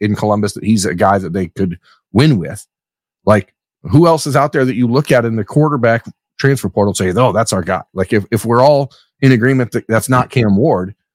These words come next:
then who is the guy? Because otherwise, why are you hurrying? Like, hurrying for no purpose, uh, just seems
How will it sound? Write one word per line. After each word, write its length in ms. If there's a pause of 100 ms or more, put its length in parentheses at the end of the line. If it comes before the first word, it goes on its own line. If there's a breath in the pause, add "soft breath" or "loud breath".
(140)
then 140
who 220
is 260
the 100
guy? 320
Because 240
otherwise, 380
why 260
are 80
you 160
hurrying? 540
Like, 180 (240)
hurrying 440
for 120
no 180
purpose, 520 (480)
uh, 280
just 300
seems 460